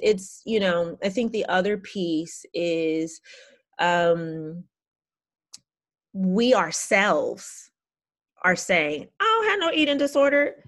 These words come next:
That's a thin white girl, <laughs> you know, that's a rich white girl's, um, condition." So we're also buying into the myth.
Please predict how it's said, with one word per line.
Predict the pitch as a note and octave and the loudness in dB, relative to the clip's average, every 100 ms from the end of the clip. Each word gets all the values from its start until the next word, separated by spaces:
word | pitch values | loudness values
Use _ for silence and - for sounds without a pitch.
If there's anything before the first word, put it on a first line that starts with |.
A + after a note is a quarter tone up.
| - G3+ | -20 0
That's | C4 C#4+ | 2 2
a | C4 | 0
thin | B3+ B3 | 4 4
white | A#3 C4+ E4+ | 6 4 6
girl, | G3+ G3 | 8 8
<laughs> | |
you | - | 10
know, | C4 | 8
that's | C4+ | 8
a | D4+ | 6
rich | - A#3+ - | 8 6 6
white | B3 D#4+ | 4 4
girl's, | G#3+ F#3+ F3 E3+ F3 F#3 - - - | 2 4 6 6 4 0 -14 -10 -2
um, | G#3 G3+ | 0 2
condition." | A#3+ G#3 G#3 G#3+ | 2 2 2 0
So | G#3 A3+ | -2 2
we're | C4+ C#4 | 2 2
also | - B3+ - C#4+ | 2 0 0 0
buying | A3+ G3+ F#3 F3+ F3+ | 2 2 2 0 0
into | F3+ F3+ F3 - | -2 -2 -4 -6
the | E3+ E3+ | -4 -4
myth. | D#3+ D3+ D3+ | -4 -4 -6